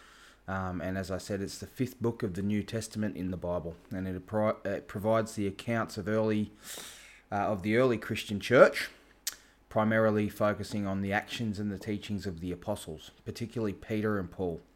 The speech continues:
Um, and as I said, I picked out some key parts. But I just,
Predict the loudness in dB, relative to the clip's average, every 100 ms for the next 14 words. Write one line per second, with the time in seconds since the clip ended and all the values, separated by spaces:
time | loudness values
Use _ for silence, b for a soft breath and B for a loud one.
0 | _ _ -12 -12 B B B B B B
1 | B -10 -8 -6 -8 -10 -8 -8 -8 -10
2 | -10 -8 -8 -8 -10 -6 -6 -8 -12 -10
3 | -8 -8 -8 -8 -6 -6 -6 2 4 6
4 | 6 6 4